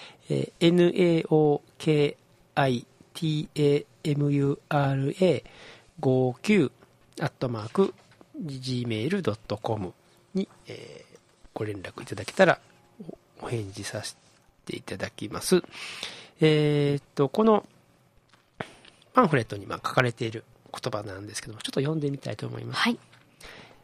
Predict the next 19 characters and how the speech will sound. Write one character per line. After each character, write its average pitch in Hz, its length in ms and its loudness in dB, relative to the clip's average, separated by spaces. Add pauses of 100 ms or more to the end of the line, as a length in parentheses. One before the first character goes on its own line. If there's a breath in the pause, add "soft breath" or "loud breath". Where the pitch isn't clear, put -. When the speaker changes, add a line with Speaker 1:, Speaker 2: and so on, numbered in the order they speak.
(180)
Speaker 1:
禅 208 280 8
の 208 100 6
本 165 320 4
質 - 240 -4
は、 117 180 2 (560)
と 139 140 2
ら 170 140 10
わ 190 120 10
れ 196 120 6
な 247 140 6
い 160 60 4
心 127 340 0
で 107 120 -6
す。 - 160 -10 (720 loud breath)
も 226 60 6
し 196 140 4
皆 151 220 6
様 104 280 -2
が 143 220 6